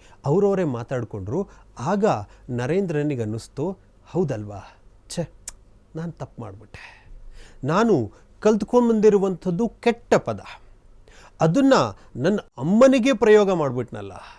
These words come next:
ಎಂಥ ಕೆಟ್ಟ ಕೆಲಸ ಮಾಡಿಬಿಟ್ಟೆ" ಅಂಥೇಳಿ ಅವ್ರ ಅಮ್ಮನ ಹತ್ರ ಓಡೋಗ್ತಾನೆ. ಅಮ್ಮನ ಎರಡೂ ಕಾಲುಗಳಿಗೆ ನಮಸ್ಕಾರ ಮಾಡಿ ಹೇಳ್ತಾನೆ, "ಅಮ್ಮ, ದಯವಿಟ್ಟು ಕ್ಷಮಿಸ್ಬಿಡು, ನಾನು ಯಾವತ್ತೂ ಇನ್ಮೇಲೆ ಕೆಟ್ಟ ಪದವನ್ನು ಬಳಸೋದಿಲ್ಲ" ಅಂಥೇಳಿ ಅವರಮ್ಮನಿಗೆ ಮಾತು ಕೊಡ್ತಾನೆ.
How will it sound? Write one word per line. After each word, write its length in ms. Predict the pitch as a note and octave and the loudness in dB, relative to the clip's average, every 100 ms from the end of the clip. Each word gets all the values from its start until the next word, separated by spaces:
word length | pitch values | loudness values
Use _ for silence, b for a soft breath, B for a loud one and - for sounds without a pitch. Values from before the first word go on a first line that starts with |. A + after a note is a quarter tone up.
| B _ | B _
ಎಂಥ 200 | G#3+ B3 B3 | -8 -2 -2
ಕೆಟ್ಟ 260 | A#3+ F#3 - | 0 -6 -2
ಕೆಲಸ 260 | F#3 E3+ | -4 -2
ಮಾಡಿಬಿಟ್ಟೆ" 460 | D#3 C3 A#2+ A2+ A#2+ | -2 -2 -4 -6 -6
ಅಂಥೇಳಿ 520 | A2 - F3+ B2+ G2+ b b C#3 | -8 -8 -4 -2 -4 b b -4
ಅವ್ರ 140 | C3 | -2
ಅಮ್ಮನ 260 | C3+ F#3 F3+ | 0 0 -2
ಹತ್ರ 200 | E3 C#3 | -2 -4
ಓಡೋಗ್ತಾನೆ. 920 | A2 C#3 F3 - C3+ B2 G#3+ A3+ - C3 | -2 -2 -2 -4 -6 -4 -6 -8 -16 -4
ಅಮ್ಮನ 280 | C#3+ F#3 | -2 2
ಎರಡೂ 460 | D#3 A#2+ B2 F3 A#3+ | 2 2 2 4 4
ಕಾಲುಗಳಿಗೆ 540 | - D#3+ D#3+ C#3 C3+ | 2 0 2 0 0
ನಮಸ್ಕಾರ 440 | A2+ B2+ - E3+ C#3+ | -4 -6 -8 -6 -4
ಮಾಡಿ 220 | C3 A#2+ | -4 -6
ಹೇಳ್ತಾನೆ, 720 | A2+ G#2+ A2 A2 F#3 G#2 - - | -8 -10 -10 -10 -10 -12 -20 -8
"ಅಮ್ಮ, 460 | A2+ D#3+ C#3 A3 b b - - | -4 -2 -2 -4 b b -20 -10
ದಯವಿಟ್ಟು 500 | A#2 D3 G3 - A3 | -6 -4 -6 -2 -4
ಕ್ಷಮಿಸ್ಬಿಡು, 800 | G3+ D3 C#3 C3 - A2 C3 G#3 b b | -2 -4 -4 -4 -6 -4 -4 -6 b b
ನಾನು 380 | A#2 C#3+ E3 G2 b b | -4 -2 -2 -4 b b
ಯಾವತ್ತೂ 520 | A2 C3 E3+ - G#3 | -6 -4 -4 -6 -6
ಇನ್ಮೇಲೆ 540 | - C#3+ C#3+ D3 G#2+ - b - | -4 -4 -2 -2 -4 -6 b -4
ಕೆಟ್ಟ 260 | G3 - D#3+ | -4 -4 -4
ಪದವನ್ನು 420 | E3 C3 A#2+ A#2 | -2 -2 -4 -6
ಬಳಸೋದಿಲ್ಲ" 580 | G#2+ G#2+ C3 G#2+ G2+ F#2+ | -8 -8 -10 -8 -8 -8
ಅಂಥೇಳಿ 600 | G2+ F#2+ - F#3 B2+ b b - | -10 -12 -4 -2 -2 b b -8
ಅವರಮ್ಮನಿಗೆ 460 | B2 A#2 C#3 A#2+ A2 | -4 -2 -2 -2 -4
ಮಾತು 360 | G2+ G2 - | -6 -10 -14
ಕೊಡ್ತಾನೆ. 680 | - - - - - - - | -20 -20 -20 -20 -20 -20 -20